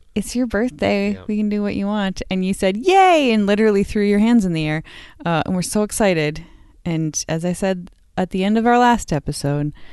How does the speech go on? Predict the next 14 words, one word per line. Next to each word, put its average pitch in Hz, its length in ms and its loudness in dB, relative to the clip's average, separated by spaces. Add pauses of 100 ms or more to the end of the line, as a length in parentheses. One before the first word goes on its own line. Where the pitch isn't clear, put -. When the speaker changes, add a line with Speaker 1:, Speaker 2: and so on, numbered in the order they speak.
(260)
Speaker 1:
birthday 175 320 2
guilt 180 300 2
is 165 160 -2
a 160 80 2
powerful 175 760 0
motivating 175 580 0
factor. 147 580 -2 (320)
So - 160 -6
I 175 80 0
said, 196 240 -4
"Sure, 269 320 0
let's 240 180 0
try 254 280 0
it." 160 200 0